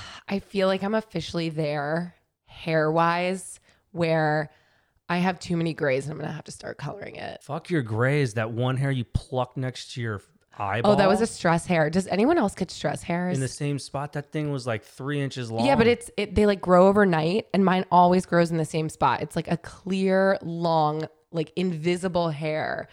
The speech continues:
Speaker 1: but sometimes you could see it. It's always right next to my eye. It's usually dirt.
Speaker 2: It's
Speaker 1: It's
Speaker 2: intense.
Speaker 1: it's called, like, a stress hair. Just, like,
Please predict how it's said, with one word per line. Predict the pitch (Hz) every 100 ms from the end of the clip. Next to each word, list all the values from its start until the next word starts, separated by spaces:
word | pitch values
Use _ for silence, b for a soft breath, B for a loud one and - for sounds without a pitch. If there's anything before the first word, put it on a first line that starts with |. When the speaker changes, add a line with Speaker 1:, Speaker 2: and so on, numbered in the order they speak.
| b -
Speaker 1:
but | -
sometimes | 180 175 175 165
you | 160
could | 156
see | 170 147
it. |
It's | 147 - - _
always | 170 165 160 151
right | 147 123
next | 113 -
to |
my | 82 -
eye. |
It's | - -
usually | 170 156 165 156
dirt. | 147 151
Speaker 2:
It's | 120
Speaker 1:
It's | 101 -
Speaker 2:
intense. | 110 107 - -
Speaker 1:
it's | 226
called, | 269 247
like, | 226
a |
stress | - 269 262
hair. | - 143 143 147
Just, | 233 254
like, | 180